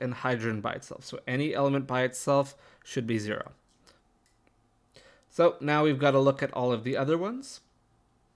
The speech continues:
So the first compound here, the sodium hydroxide, is perhaps the, uh, most difficult of these ones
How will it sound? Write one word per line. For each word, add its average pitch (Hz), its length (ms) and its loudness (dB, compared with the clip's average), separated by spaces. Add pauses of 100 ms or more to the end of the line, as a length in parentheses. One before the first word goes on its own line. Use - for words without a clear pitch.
(600)
So 165 200 2
the 156 120 6
first 196 340 2
compound 156 520 0
here, 202 220 0
the 185 120 0
sodium 147 320 0
hydroxide, 147 800 0
is 127 480 -2 (640)
perhaps 170 560 0
the, 139 280 2
uh, 135 120 2
most 131 640 0 (260)
difficult 151 540 -4
of 131 220 -6
these 170 260 -4
ones 202 420 -4